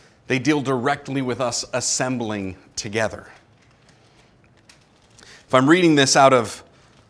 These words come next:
the New King James Version, Hebrews chapter ten, verse twenty-four says, "Let us consider one another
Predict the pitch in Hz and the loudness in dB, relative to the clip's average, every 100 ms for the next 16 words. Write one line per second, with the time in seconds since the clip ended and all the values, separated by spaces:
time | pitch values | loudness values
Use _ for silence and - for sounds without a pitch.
0 | _ _ - 127 147 - 139 117 143 143 | _ _ -4 2 2 4 0 2 2 2
1 | 117 98 98 - 98 107 _ _ _ _ | 0 -2 -4 -6 -8 -12 _ _ _ _
2 | _ _ _ _ _ - - 160 135 127 | _ _ _ _ _ -14 0 0 2 -2
3 | - 127 - 117 - 113 120 127 - 139 | 0 -2 -2 -6 -4 -2 -2 -2 -2 -4
4 | 123 - 123 123 - 117 110 - - _ | -2 -2 -4 -4 -2 -2 -2 -4 -8 _
5 | _ _ _ _ 123 160 196 - - 160 | _ _ _ _ -2 0 0 -2 0 0
6 | - - - 170 196 202 135 127 131 139 | 0 0 2 2 2 0 0 0 0 2
7 | 113 90 85 123 | 0 0 -4 -8